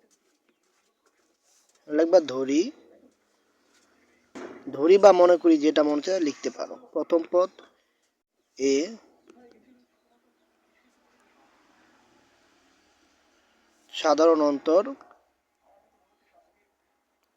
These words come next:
ডি। তাহলে আমরা লিখবো কত? ষোলোতম পদ, ষোলোতম পদ।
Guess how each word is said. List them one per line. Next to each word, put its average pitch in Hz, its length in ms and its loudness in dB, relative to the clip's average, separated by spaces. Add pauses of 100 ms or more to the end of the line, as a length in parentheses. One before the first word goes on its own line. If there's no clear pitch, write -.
(100)
ডি। 120 300 -12 (1400)
তাহলে 180 200 4
আমরা 196 140 4
লিখবো 202 240 6
কত? 185 140 -6 (720)
ষোলোতম 190 460 0 (160)
পদ, 101 160 -6 (2000)
ষোলোতম 165 580 -2 (2000)
পদ। 113 180 -6